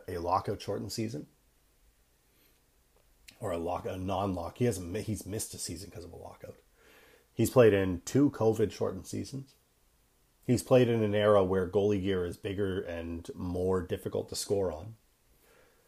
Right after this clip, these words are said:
where goaltenders are protected more than anyone else on the ice, where there is more being done to keep people away from the goaltender.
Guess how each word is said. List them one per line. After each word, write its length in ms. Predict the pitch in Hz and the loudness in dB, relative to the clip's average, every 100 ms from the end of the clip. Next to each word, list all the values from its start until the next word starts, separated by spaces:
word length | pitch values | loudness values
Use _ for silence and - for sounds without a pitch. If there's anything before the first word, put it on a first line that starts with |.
| _ | _
where 240 | - 107 107 | 4 6 10
goaltenders 560 | 117 120 131 123 113 | 10 10 8 4 6
are 100 | 110 | 4
protected 680 | 104 - 107 107 107 - 107 | 4 2 0 -2 -2 -2 -2
more 200 | 113 104 | 0 0
than 160 | 98 92 | 0 -4
anyone 320 | 95 101 92 | -6 -6 -6
else 220 | 87 90 | -8 -8
on 100 | 87 | -10
the 120 | 85 82 | -10 -12
ice, 300 | 80 90 - _ _ _ _ _ _ _ _ _ _ _ | -14 -18 -20 _ _ _ _ _ _ _ _ _ _ _
where 180 | 110 127 | 6 12
there 160 | 139 | 12
is 100 | 143 | 12
more 260 | 110 120 143 | 10 10 10
being 280 | 135 151 135 | 8 4 6
done 200 | 131 143 | 4 4
to 60 | |
keep 240 | 123 151 147 | 2 0 0
people 280 | 151 151 147 | -2 2 4
away 240 | 131 190 | 4 2
from 220 | - 95 | -2 -4
the 80 | 90 | -4
goaltender. 520 | 78 78 82 82 - | -6 -8 -10 -16 -16